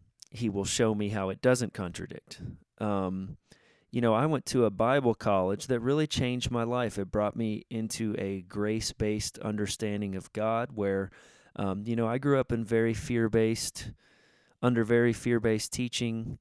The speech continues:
uh, and we were always insecure. We were only as, uh,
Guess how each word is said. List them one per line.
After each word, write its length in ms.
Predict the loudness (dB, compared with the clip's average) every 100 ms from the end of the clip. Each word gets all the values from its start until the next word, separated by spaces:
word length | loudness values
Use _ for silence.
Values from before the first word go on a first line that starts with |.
| -4
uh, 220 | -2 -2
and 240 | -2 -2 0
we 540 | 0 0 -2 -4 -8 -14 _ _ _ 0
were 140 | 2
always 320 | 6 6 4 2
insecure. 720 | -2 -2 -4 0 0 2 -4 -10 _ _ _
We 240 | 0 2
were 220 | 4 4 4
only 420 | 2 2 0 0
as, 580 | -2 -2 -2 -2 -4 -4 _ -6
uh, 260 | -4 -2